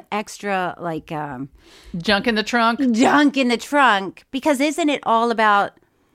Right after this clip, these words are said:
Speaker 1: here's what I think twerking is.
Speaker 2: Oh, boy.
Speaker 1: <laughs> I think it's, I think it's about, like, uh
Speaker 2: Uh-oh, Cheryl's twerking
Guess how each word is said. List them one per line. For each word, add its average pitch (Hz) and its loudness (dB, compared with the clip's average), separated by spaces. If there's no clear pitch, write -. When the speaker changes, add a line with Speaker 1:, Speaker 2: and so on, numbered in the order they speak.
Speaker 1:
here's 269 -4
what 240 -2
I 196 -2
think 180 -6
twerking 113 -12
is. - -20
Speaker 2:
Oh, 160 -12
boy. 123 -14
Speaker 1:
<laughs> - -20
I 880 -6
think - -10
it's, 466 2
I 370 4
think 415 0
it's 440 -2
about, 262 2
like, 208 -2
uh 170 2
Speaker 2:
Uh-oh, 165 -6
Cheryl's 233 -4
twerking 330 2